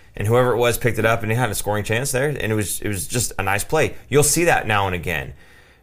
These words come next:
But you'll also see the times where it doesn't work out and there's a takeaway, and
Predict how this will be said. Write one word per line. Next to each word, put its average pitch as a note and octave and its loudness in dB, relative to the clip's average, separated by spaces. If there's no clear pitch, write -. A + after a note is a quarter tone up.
But C#3 2
you'll C#3 6
also C#3 4
see C3 2
the A#2 0
times A2 2
where A2 4
it G#2+ 0
doesn't G#2 2
work A2 0
out G2+ 2
and G#2+ -4
there's G2+ -2
a G#2 -4
takeaway, D#2+ -2
and F2+ -4